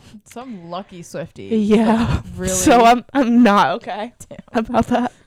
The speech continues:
Speaker 1: That's brutal. I bought it a couple of years ago. There was a website that had it face value. They were just, like, randomly dropping them, and someone commented on my TikTok once and was like, "Hey, if you don't have the Polaroid camera, it's currently in stock."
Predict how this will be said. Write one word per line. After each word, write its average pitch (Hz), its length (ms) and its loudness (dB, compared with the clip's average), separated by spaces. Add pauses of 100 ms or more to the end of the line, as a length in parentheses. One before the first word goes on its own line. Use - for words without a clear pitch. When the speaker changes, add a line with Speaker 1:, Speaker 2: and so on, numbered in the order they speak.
Speaker 1:
That's 220 240 -16
brutal. 143 480 -14 (400)
I 277 120 -8
bought 254 240 -6
it 277 80 -8
a - 40 -10
couple 233 260 -12
of 196 60 -10
years 208 180 -12
ago. 175 180 -16
There 190 160 -14
was 220 100 -14
a 233 60 -14
website 190 580 -16 (160)
that 170 180 -20
had 170 300 -16
it 160 240 -18 (800)
face 180 260 -18
value. 156 460 -14
They 151 100 -14
were 156 100 -18
just, 170 200 -20
like, 175 80 -18 (140)
randomly 160 440 -18
dropping 151 380 -20
them, 156 180 -20
and 170 140 -20
someone 156 260 -20
commented 143 380 -20
on - 80 -20
my - 80 -20
TikTok - 440 -20
once 92 280 -20
and 208 80 -20
was 202 80 -20
like, 196 100 -20
"Hey, 294 120 -20
if 220 120 -20
you 202 60 -20
don't 294 100 -20
have 277 60 -20
the 233 60 -20
Polaroid 208 300 -20
camera, 180 220 -20
it's - 100 -20
currently 240 280 -20
in 170 80 -20
stock." 165 340 -16